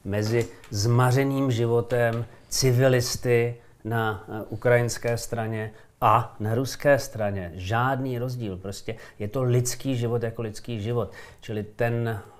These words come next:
ty důsledky jsou úplně fatální a můžeme si než přát, aby, eh, aby svět dostal rozum a začal se konečně vážně mírově vyjednávat.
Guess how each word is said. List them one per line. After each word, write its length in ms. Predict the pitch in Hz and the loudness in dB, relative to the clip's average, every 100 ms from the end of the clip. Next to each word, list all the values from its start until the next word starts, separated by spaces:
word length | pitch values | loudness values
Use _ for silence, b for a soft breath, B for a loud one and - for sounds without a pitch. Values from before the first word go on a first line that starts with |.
| B _ _ _ | B _ _ _
ty 100 | - | -10
důsledky 880 | 101 98 139 - - 170 165 - 123 | -4 0 0 0 0 0 0 -4 -6
jsou 220 | 117 120 | -4 -4
úplně 320 | 104 104 120 | -4 -6 -8
fatální 800 | 123 - 107 117 113 117 120 120 | -6 -8 -4 -2 -2 -2 -2 -2
a 140 | 117 107 B B B B B B - - _ _ _ _ _ _ _ _ _ _ - | -4 -6 B B B B B B -20 -20 _ _ _ _ _ _ _ _ _ _ -2
můžeme 320 | 117 123 120 | 2 4 2
si 140 | 120 | 0
než 360 | 117 110 - - | -2 -4 -6 -10
přát, 460 | - - 104 107 113 | -6 0 2 2 0
aby, 400 | 104 107 104 95 B | -2 -2 -2 -4 B
eh, 400 | 120 131 127 117 B B B - _ - | -12 -12 -12 -14 B B B -20 _ -10
aby 120 | 107 | -8
svět 380 | 101 - 110 120 | -6 -2 2 2
dostal 500 | 120 - - 117 113 | 2 -2 -2 0 2
rozum 440 | 110 104 107 107 | 0 -2 -2 -4
a 200 | 107 101 | -4 -6
začal 260 | 95 92 101 | -6 -8 -10
se 140 | - | -14
konečně 500 | 95 - 104 104 117 | -14 -6 -6 -6 -8
vážně 540 | 104 98 98 101 98 107 | -6 -2 0 0 -2 -6
mírově 460 | 101 95 95 95 | -6 -6 -6 -8
vyjednávat. 440 | 90 85 82 95 | -8 -10 -12 -16